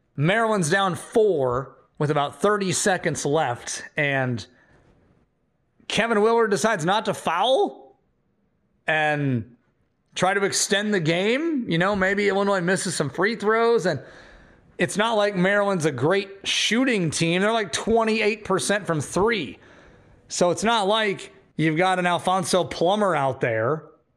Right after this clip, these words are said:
who's a, a gunner, a three-point specialist that you can trust.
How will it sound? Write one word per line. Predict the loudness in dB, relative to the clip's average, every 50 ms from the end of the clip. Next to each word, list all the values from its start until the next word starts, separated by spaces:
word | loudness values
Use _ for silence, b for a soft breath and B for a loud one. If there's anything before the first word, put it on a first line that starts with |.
| _ _ _ _ _ _ _
who's | 0 0 2 2 2 0
a, | 0 0 -2
a | -2 -2 -2
gunner, | 0 0 0 0 0 2 0 0 0 0 -2 -4 B B B B -8
a | -8
three-point | -6 -2 0 0 0 0 0 0 0 0 0 -4 -8
specialist | -4 -2 -2 -2 0 -2 0 0 0 0 0 0
that | -2 -2 -2 0
you | -4 -4
can | -2 -4 -4
trust. | -2 0 0 0 0 0 -2 -4 -8 -10